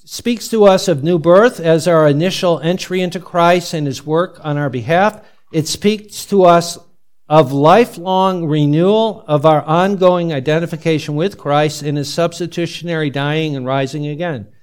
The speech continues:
It also speaks to us of the resurrection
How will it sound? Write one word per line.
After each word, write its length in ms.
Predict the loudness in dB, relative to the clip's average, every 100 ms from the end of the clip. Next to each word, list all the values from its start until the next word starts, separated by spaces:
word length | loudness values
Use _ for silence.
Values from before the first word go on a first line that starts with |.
| _ _ _
It 140 | 4 8
also 380 | 8 8 2 -2
speaks 480 | -2 -2 -2 -2
to 180 | -2 0
us 260 | 0 -2 -4
of 120 | -4
the 100 | 0
resurrection 960 | 2 2 2 2 2 0 -4 -6 -8